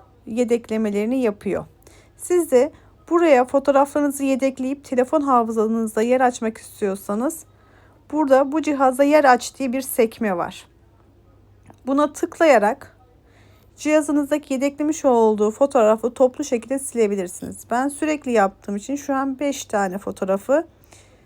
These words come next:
yedeklemiş. Ee, bunları da silerek telefonumda yer açıyorum.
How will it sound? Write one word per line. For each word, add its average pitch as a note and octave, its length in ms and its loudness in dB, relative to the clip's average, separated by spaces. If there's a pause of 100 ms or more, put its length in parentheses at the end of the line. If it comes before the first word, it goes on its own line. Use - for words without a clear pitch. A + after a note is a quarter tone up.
(360)
yedeklemiş. A3 880 0 (600)
Ee, G#3+ 360 -6 (100)
bunları C4 320 2
da C4+ 80 0
silerek C4+ 720 0 (540)
telefonumda B3 600 0
yer B3+ 360 4
açıyorum. A3 640 -4